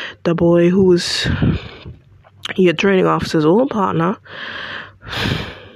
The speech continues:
did what you wanted to do, what Tim told you to do in the beginning. Got what he should get from him and just went on his merry way.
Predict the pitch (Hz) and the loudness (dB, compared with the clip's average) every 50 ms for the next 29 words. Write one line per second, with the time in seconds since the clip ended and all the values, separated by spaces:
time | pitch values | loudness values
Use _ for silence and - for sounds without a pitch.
0 | - - - - - - - - - - _ - - _ _ - - - - - | -20 -20 -20 -20 -20 -20 -20 -20 -20 -20 _ -20 -20 _ _ -20 -18 -18 -18 -20
1 | _ _ - - 175 175 190 - - 170 160 - 160 151 151 165 175 185 185 175 | _ _ 0 4 4 4 4 4 2 0 0 0 0 0 2 4 4 4 4 4
2 | 170 175 196 202 202 - - - 165 165 165 165 165 165 160 151 - - 208 214 | 4 4 2 2 0 -2 -2 0 2 4 4 4 4 2 0 0 -2 -2 0 2
3 | 202 185 - 202 190 190 196 196 180 156 170 165 160 156 151 147 151 151 170 185 | 2 2 4 4 4 4 4 4 2 2 2 2 2 2 2 2 2 2 2 0
4 | 190 - - - - - _ _ _ - - - - - - - 170 165 - - | 0 0 -4 -6 -8 -12 _ _ _ -20 -20 -20 -20 -18 -8 -4 -2 -2 -2 0
5 | - 170 180 175 180 185 - - 190 160 151 160 160 160 170 - - - 180 180 | 0 2 4 4 2 2 2 0 0 -2 0 -2 -2 -2 -2 -4 -2 0 0 2
6 | 190 202 202 180 170 156 151 156 160 - 165 160 160 165 165 170 175 175 170 170 | 4 4 4 4 4 2 2 0 0 0 0 0 2 2 2 2 2 2 2 2
7 | 180 165 165 165 170 175 175 180 175 170 185 190 190 190 | 0 0 2 2 2 2 2 2 4 4 4 4 2 2